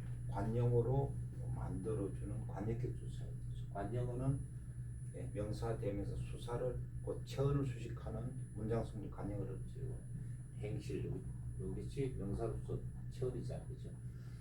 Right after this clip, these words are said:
그리고 한번 추악하고 있으니까 추악하고 더러운 행실 이렇게 되는 거죠.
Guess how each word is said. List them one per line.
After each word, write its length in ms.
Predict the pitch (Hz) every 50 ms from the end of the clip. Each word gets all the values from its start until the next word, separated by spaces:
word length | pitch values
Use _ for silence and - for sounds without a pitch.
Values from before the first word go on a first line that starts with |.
| - - - -
그리고 240 | - 117 104 104 101 101 95
한번 340 | 92 95 107 104 98 - - -
추악하고 1040 | - - 143 139 135 131 - - - - - - - - - 143 143 151 156 - - - - - - - - - - - - - - - - - - - - - - - - - - - - - - - - - - - - - - - - - - - - - 120
있으니까 400 | 117 - - 123 123 - - - - - - -
추악하고 560 | - 120 117 113 117 - - 123 120 113 113 120 -
더러운 1120 | - 107 104 107 110 113 113 117 117 113 113 - - - - - 135 143 151 156 151 - - - - - - - - - - - - - - - - - - - - - - - - - - -
행실 480 | 104 101 101 98 - - 101 - -
이렇게 180 | - - - -
되는 120 | - - - - - -
거죠. 140 | - -